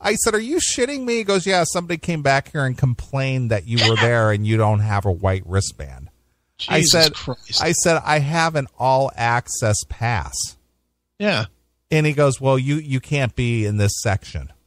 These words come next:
Speaker 2: You, that's when you guys say, "Dickhead, I can go backstage, you fucking
Speaker 1: Well,
Speaker 2: idiot."
Speaker 1: well, that, that's funny you should say that. Here, here, that's the funny thing that you should say. "Well, I couldn't go back and grab Serena."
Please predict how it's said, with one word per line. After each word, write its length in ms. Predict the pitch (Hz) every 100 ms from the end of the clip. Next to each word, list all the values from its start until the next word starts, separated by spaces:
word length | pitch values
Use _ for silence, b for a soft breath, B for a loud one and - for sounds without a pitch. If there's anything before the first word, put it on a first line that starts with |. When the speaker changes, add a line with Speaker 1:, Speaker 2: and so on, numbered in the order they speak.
| _ _ _ _
Speaker 2:
You, 180 | 240 269
that's 240 | 262 285
when 100 | 302
you 80 | 269
guys 180 | 247 233
say, 100 | 226
"Dickhead, 460 | 190 311 349 262 254
I 120 | 262
can 160 | 311 311
go 100 | 285
backstage, 760 | 302 294 - - 302 311 226 160
you 60 |
fucking 320 | 143 - 214 170
Speaker 1:
Well, 140 | 170
Speaker 2:
idiot." 120 | 180 196
Speaker 1:
well, 160 | 196 185
that, 220 | 185 180
that's 220 | 175 -
funny 260 | - 202 196
you 140 | 156
should 200 | 135 139
say 260 | - 185 190
that. 280 | 139 82 -
Here, 240 | 117 156
here, 180 | 160 143
that's 260 | 135 147 -
the 80 | 147
funny 360 | - 147 151
thing 280 | 147 147 143
that 200 | 131 120
you 100 | 131
should 200 | 120 117 110
say. 220 | 139 120
"Well, 300 | 107 110 107
I 120 | 143
couldn't 440 | 156 - 208 196 170
go 160 | 156
back 360 | 143 131 127 131
and 140 | 127
grab 300 | 104 107 113 113
Serena." 680 | - 95 92 104 117 143